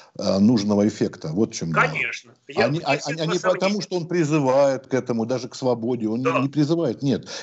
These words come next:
Speaker 1: я из его, вот, э, это тоже может быть, э, вычленено. Я довольно пространно зацитировал, э, ну, не знаю, может быть, мне кажется, что все-таки,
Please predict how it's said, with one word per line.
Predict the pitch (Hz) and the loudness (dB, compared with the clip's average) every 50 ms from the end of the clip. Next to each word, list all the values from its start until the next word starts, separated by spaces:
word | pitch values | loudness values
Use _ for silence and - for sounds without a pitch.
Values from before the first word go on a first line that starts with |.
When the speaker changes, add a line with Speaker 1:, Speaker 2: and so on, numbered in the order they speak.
| - | -2
Speaker 1:
я | - 104 131 147 | 0 2 2 2
из | 151 147 127 139 | 2 0 -2 -2
его, | 143 147 151 147 | -2 0 0 0
вот, | 135 139 - - | 0 -2 -4 -2
э, | - 175 127 127 113 | 0 0 2 2 2
это | 135 123 - 151 | 0 0 0 -2
тоже | - 185 202 160 170 | -2 0 0 0 0
может | 151 143 127 120 120 | -2 -2 -2 -4 -4
быть, | 117 110 - | -6 -4 0
э, | 117 120 120 120 117 113 110 | 2 2 4 4 2 2 0
вычленено. | 113 110 98 104 104 120 151 147 - - 113 117 117 113 110 101 - - - - - | 0 -2 -2 0 2 2 0 0 0 -2 0 2 2 2 2 0 -2 -6 -12 -6 -2
Я | 101 117 123 123 | 0 0 0 0
довольно | 117 107 123 127 131 123 123 117 | -2 -2 0 0 0 0 -2 -2
пространно | 120 120 123 - - 165 196 196 170 120 | -4 -4 -6 -4 -2 -2 -2 -2 -4 -4
зацитировал, | 101 113 104 - 120 107 123 117 104 107 - - | -6 -6 -6 -6 -6 -2 0 0 2 2 0 -2
э, | 117 110 107 - 104 117 | -2 -2 -2 0 0 4
ну, | 120 113 139 147 135 - - | 4 6 6 4 2 0 2
не | 117 120 135 | 4 4 4
знаю, | 123 127 147 127 104 92 | 4 2 0 0 0 0
может | 95 123 139 131 143 | 2 0 0 0 -2
быть, | 135 - - - | -4 -4 -2 0
мне | 131 123 | 0 2
кажется, | - 139 127 120 123 123 - 120 | 2 2 0 0 -2 -6 -6 -6
что | - - 127 | -4 -4 -4
все-таки, | 117 - 135 127 - 117 - 127 117 | -2 0 -2 0 -2 -2 -2 -2 -2